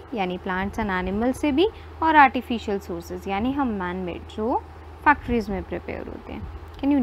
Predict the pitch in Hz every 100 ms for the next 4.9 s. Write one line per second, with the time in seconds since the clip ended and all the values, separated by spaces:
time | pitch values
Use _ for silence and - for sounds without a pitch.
0 | 202 180 208 311 339 359 339 359 349 339
1 | 320 349 - 180 170 175 175 202 - 196
2 | 175 190 233 240 240 233 202 170 185 190
3 | 233 220 226 220 196 226 220 226 202 220
4 | 233 226 220 214 208 190 170 - 67